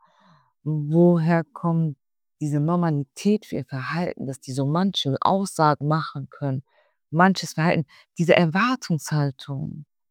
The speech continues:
die wir als Töchter von der Gesellschaft bekommen und dabei irgendwie gar nicht selber träumen dürfen, gar nicht uns selbst wirklich kennenlernen und lieben dürfen.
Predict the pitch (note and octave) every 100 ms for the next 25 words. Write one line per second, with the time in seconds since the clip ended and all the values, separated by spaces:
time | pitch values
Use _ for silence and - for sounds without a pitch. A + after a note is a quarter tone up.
0 | _ E3+ D3+ G#3+ A3+ D3 - - - B3
1 | C#4 - C#3+ C3+ D3+ D3 D3 C3 B2+ E3+
2 | G#3 - F3 - D#3 - F#3+ G#3 A#3+ B3
3 | _ _ _ _ _ _ _ _ _ _
4 | _ _ F3 F#3 A#3+ A3 D#3+ A3+ A3 G#3
5 | G3 G3+ G3+ G3 G#3 F#3+ - G3 G3 F3+
6 | - G3 F#3 - - F#3+ F#3 D#3+ D#3+ D3+
7 | - E3 E3 F3 _ _ _ _ - F3+
8 | F#3+ F3+ - F3 E3 - F#3+ F#3 - -
9 | - F3+ - F3 D3+ - F#3 F3 E3 E3+
10 | F3 D#3+ C#3 E3 - G#3 F3 C#3 C#3+ C#3
11 | - D3 D#3